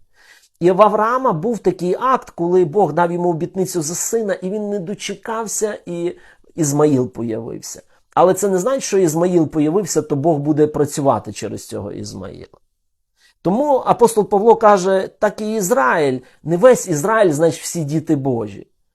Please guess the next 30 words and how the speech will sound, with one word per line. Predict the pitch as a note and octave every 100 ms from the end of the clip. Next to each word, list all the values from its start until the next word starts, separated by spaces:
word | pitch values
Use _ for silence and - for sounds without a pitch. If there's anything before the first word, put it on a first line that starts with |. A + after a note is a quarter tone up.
| _
Не | - F3+
весь | A#3+ A3
Ізраїль, | F3 C#3+ G#3 G#3 F#3+
значить, | C#3+ E3 D#3+ E3 D#3 -
всі | - - F3+ F3 - -
вибрані | B2+ E3+ D3 D3+ C#3+ C#3
Богом». | A#2+ A#2 A2 G#2 - _ _ _
От, | C3+ C3 C3 -
каже: | - C#3 B2+ D3 D3+ D#3 D#3+
«Ні, | D#3+ G#3+ C4 B3+
є | E3+ C#3+ C#3
вибрані | C3+ G3 F#3+ F3 D3+ C3 - -
іменно | - D#3 E3+ D#3+ D3+ - -
діти | A2 D3 A#3 G#3+
Божі, | D3+ D3+ D3 B2+ A#2 B2 A#2+ - _ _ _ -
ті, | G#3
з | F#3
ким | - F3 D3
Бог | C#3+ F#3
хоче | - E3 D#3+ D#3+
співпрацювати, | - D#3+ - E3 - A3 B3 A#3 F3
це | - - - F3+ F3 F3+
люди | C4 G3+ A3
віри». | F3 A#3+ E3 A#2 G#2+ G#2 _ _ _ -
Це | - D#3+
люди, | G#3+ G#3 F3+
які | D3 C#3+ E3+ E3 D3+ - -
вибирають | D3 C#3+ E3+ G3+ F#3 F3+
його | D3 D#3
сина. | C#3 - - F3 D3+ A#2+ A2